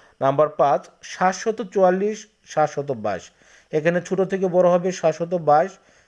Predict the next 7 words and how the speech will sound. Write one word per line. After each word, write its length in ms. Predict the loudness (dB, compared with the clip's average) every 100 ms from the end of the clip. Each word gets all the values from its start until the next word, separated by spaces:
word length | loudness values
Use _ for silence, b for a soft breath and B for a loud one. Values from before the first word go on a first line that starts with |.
| -2
সাতশত 640 | 0 0 -2 -6 -6 -10 _
চুয়াল্লিশ 540 | -2 0 0 -4 -14 -18 b b b
এবং 220 | -2 2
বড় 200 | 4 4
থেকে 240 | 2 -4 -6
ছোট 200 | -4 -2
হবে 360 | -2 -2 -6